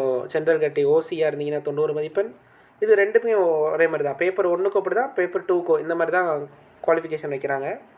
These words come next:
அடுத்து மத்தவங்க எஸ் சி, எஸ் சி ஏ, பி சி, பி சி ஏ, எம் பி சி, டி என் சி எல்லாருக்குமே எண்பத்திரெண்டு மதிப்பெண்.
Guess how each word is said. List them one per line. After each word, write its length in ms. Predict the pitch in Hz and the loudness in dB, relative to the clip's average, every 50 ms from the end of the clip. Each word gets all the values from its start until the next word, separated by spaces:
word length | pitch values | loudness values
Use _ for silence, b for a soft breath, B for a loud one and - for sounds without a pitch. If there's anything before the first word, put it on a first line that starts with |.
| - - B B B B B B B B B B B B - - - - - _ _ - _ _ _ _ _ _ _ _ _ _ _ - _ _ _ - _ | -20 -20 B B B B B B B B B B B B -20 -20 -20 -20 -20 _ _ -20 _ _ _ _ _ _ _ _ _ _ _ -20 _ _ _ -16 _
அடுத்து 500 | - 185 185 185 202 190 180 165 156 156 | 0 0 2 4 4 4 4 4 2 2
மத்தவங்க 420 | 147 156 160 160 170 165 160 160 151 | 0 -2 0 0 0 0 2 2 2
எஸ் 220 | 151 151 151 - | 2 2 0 -4
சி, 160 | - 175 175 | -6 -4 -2
எஸ் 180 | 165 156 147 - | -2 -2 -2 -4
சி 180 | - 170 165 | -8 -6 -6
ஏ, 180 | 160 160 165 165 | -2 -2 -2 -2
பி 240 | 160 147 160 165 165 | -4 -6 -8 -8 -8
சி, 200 | 160 - 170 165 | -6 -8 -8 -8
பி 180 | 151 151 165 | -8 -10 -12
சி 760 | 160 - - 170 156 156 160 - - 151 156 165 160 - 160 156 | -12 -10 -8 -8 -6 -6 -6 -8 -8 -6 -6 -8 -8 -4 -2 -2
ஏ, 100 | 156 156 | -2 -2
எம் 180 | 151 151 151 156 | -4 -6 -6 -6
பி 140 | 156 160 160 | -8 -10 -10
சி, 160 | 160 170 156 | -8 -10 -10
டி 140 | 151 151 151 | -10 -6 -6
என் 160 | 151 147 147 | -6 -6 -6
சி 180 | 147 - 156 147 | -8 -12 -6 -4
எல்லாருக்குமே 520 | 143 147 156 165 165 165 180 165 151 143 | -2 0 0 0 0 -2 -2 -4 -4 -4
எண்பத்திரெண்டு 440 | 147 156 170 170 180 156 147 143 139 | -2 -4 -4 -4 -2 -6 -4 -4 -4
மதிப்பெண். 400 | 139 139 139 139 - 185 233 | -2 -2 -4 -4 -6 -8 -8